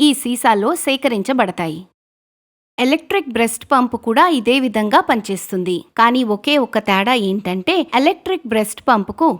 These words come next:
హ్యాండిల్ ఉండదు. దాని స్థానంలో ఎలక్ట్రిక్ మోటార్ ఉంటుంది. ఇది ఆటోమేటిక్‌గా ఈ పనిని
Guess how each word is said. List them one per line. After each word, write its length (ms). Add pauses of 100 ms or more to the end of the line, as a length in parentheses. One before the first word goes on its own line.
హ్యాండిల్ 440
ఉండదు. 460
దాని 260
స్థానంలో 720 (100)
ఎలక్ట్రిక్ 460
మోటార్ 380
ఉంటుంది. 480
ఇది 280 (100)
ఆటోమేటిక్‌గా 800 (140)
ఈ 100
పనిని 440